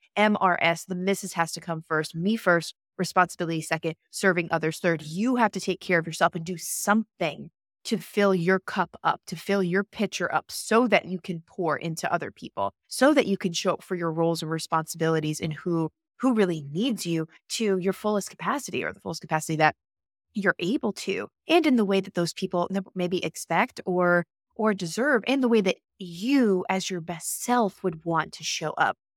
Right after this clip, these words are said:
So we need to be caring for ourselves. So I'll link up the finals, flus, and funerals episode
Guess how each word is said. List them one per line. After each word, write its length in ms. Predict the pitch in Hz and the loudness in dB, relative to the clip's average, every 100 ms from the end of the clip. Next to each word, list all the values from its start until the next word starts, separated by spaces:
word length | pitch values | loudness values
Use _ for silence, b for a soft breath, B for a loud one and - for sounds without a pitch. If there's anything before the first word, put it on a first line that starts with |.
| _ _ _ | _ _ _
So 560 | - 240 220 208 202 190 _ _ _ | -2 6 8 8 4 0 _ _ _
we 200 | 196 226 | 0 2
need 240 | 202 220 - | 4 2 2
to 140 | 196 | 0
be 280 | 175 165 151 | 0 -4 -4
caring 280 | - 160 151 | -2 -2 -2
for 120 | 143 | -4
ourselves. 380 | 160 - 190 214 | -2 -2 0 0
So 80 | - | 4
I'll 220 | 254 403 | 4 4
link 300 | 254 196 185 | 2 2 2
up 120 | 165 - | 0 0
the 380 | 165 160 156 - | -6 -4 -4 -8
finals, 720 | - 165 170 160 160 160 - - _ _ _ | -2 0 2 0 -2 -4 -10 -16 _ _ _
flus, 640 | - 190 165 156 156 156 - | -8 -4 -2 -4 -6 -6 -6
and 200 | 165 165 | -6 -6
funerals 760 | - 190 175 156 151 151 165 - | -4 0 0 0 -2 -4 -4 -4
episode 720 | 180 190 - 226 220 226 | -4 -4 0 2 4 2